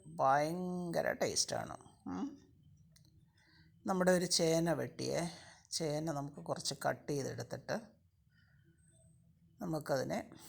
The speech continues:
തൊലിയൊക്കെ കളഞ്ഞിട്ട് ചെറുതായിട്ട് മുറിക്കണം. ഉം. ഇപ്പം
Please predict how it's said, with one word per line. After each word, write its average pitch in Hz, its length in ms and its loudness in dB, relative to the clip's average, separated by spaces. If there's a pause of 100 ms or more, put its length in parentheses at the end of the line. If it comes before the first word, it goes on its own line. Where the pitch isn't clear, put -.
(840)
തൊലിയൊക്കെ 160 540 0
കളഞ്ഞിട്ട് 135 420 -6 (100)
ചെറുതായിട്ട് 156 1120 -2 (1800)
മുറിക്കണം. 135 480 -8 (340)
ഉം. 202 180 -2 (840)
ഇപ്പം 208 300 2